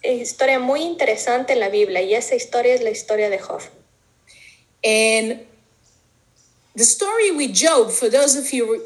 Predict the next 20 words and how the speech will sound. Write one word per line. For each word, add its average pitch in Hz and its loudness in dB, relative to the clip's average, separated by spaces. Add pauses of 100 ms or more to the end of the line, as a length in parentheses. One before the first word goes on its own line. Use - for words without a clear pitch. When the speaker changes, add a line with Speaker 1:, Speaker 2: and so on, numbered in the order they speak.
Speaker 2:
who 247 -8
don't 240 0
know, 202 0
and 196 -2
I'm 226 -4
just 254 0
gonna 240 -2
give 226 -2
the 196 0
general 233 0
story 294 0
because 262 2
I 247 4
think 294 -2
it's 269 0
so 285 0
profound 254 -2
and 208 -2
so 220 2
important. 196 -6